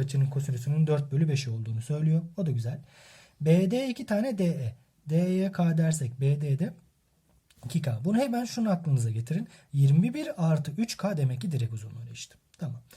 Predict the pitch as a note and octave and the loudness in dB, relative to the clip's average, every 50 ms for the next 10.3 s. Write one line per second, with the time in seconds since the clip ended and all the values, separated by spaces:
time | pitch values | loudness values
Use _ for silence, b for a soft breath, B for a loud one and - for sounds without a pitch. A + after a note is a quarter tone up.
0 | B B B B B B B B B - C4 B3 G#3+ F#3+ F#3+ F3+ C4+ B3 A3 G#3+ | B B B B B B B B B -6 -2 0 0 0 0 0 0 2 2 2
1 | A3 A3+ A3+ G#3 F#3 F#3 F3+ F#3+ G#3+ A#3 B3+ - - G#3 F#3+ F3 E3 D#3 C#3+ C3 | 2 2 2 2 4 4 4 4 2 0 -2 -2 0 2 4 4 6 4 4 4
2 | A#2 A2+ - - - _ _ _ _ - E3+ E3 C#3 C#3+ E3 F3+ E3+ D#3+ C#3 C#3 | 2 -2 -4 -8 -16 _ _ _ _ -2 0 2 4 4 4 2 2 2 2 2
3 | C3+ B2+ B2+ B2 C3+ E3 F#3 F3+ D3+ D#3 D3+ D3 C#3+ C#3 D3 E3+ F3+ E3+ E3 - | 2 2 2 0 0 0 0 0 0 0 0 2 2 2 4 4 4 2 2 2
4 | C#3 C#3 E3 F3 D#3+ D#3 - - - C3+ A#2 A#2 A2 G#2+ A2 - b b b b | 2 4 4 4 4 2 0 -2 -4 -2 -2 -2 -2 -2 -6 -8 b b b b
5 | b _ - D#3+ D#3+ D#3+ - - D#3 D#3 E3 E3 - - - C3+ C#3 C#3 C#3 C#3 | b _ -2 2 2 2 2 2 2 2 2 2 2 0 0 2 2 2 2 0
6 | B2 A2 A2+ B2 C3+ D3 D3 C#3+ C#3+ D#3 D3 C#3 - B2+ A#2+ C3+ C#3 C#3+ C#3 C#3 | -2 -4 -2 0 0 2 2 2 2 2 2 0 0 -2 0 2 4 4 4 4
7 | - D#3 D#3 - - B2 A#2 A#2 D3+ G#3+ - - _ _ - - D3 B2 G#2+ G#2 | 2 2 0 0 -2 -2 0 0 0 -2 -4 -8 _ _ -2 0 0 0 0 -2
8 | - - - - - A3 A3 - A#3+ A3+ G3+ A3 A3 G#3+ - G#3 G3 G3+ G3+ G3+ | -6 -12 -12 -4 -2 -2 0 0 0 0 0 0 0 0 0 0 0 0 2 2
9 | F#3+ E3+ D#3 D#3 - - - - - _ - E3 D3+ C#3+ C#3 B2+ A#2+ A#2 B2 A#2 | 4 4 2 2 -2 -6 -12 -16 -10 _ -2 0 2 2 2 2 2 -2 -4 -6
10 | A2 G#2+ A#2 C#3 F#3 | -6 -4 -4 -4 -4